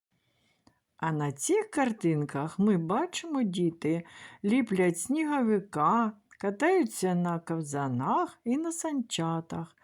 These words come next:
ще купаються в річці. Що тут зайве? Зайве, де діти купаються в річці. Чому? Тому що купатися можна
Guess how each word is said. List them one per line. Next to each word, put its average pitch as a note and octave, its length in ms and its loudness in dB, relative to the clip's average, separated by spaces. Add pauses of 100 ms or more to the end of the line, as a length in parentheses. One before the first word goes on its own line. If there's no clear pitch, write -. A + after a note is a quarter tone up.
(360)
ще - 360 -4
купаються D#4+ 1000 -2 (300)
в A3+ 100 -2
річці. A3+ 800 0
Що - 200 -4 (160)
тут D#3 160 0
зайве? C#3+ 580 -4 (680)
Зайве, G3 680 0
де C#3+ 260 0
діти G3+ 540 0
купаються C#3+ 1040 -4
в G3 120 -8
річці. F3+ 720 -4 (380)
Чому? F3+ 580 -4 (460)
Тому G3 380 2
що D3+ 500 -4 (200)
купатися F3 1040 -2 (920)
можна C#3+ 760 -4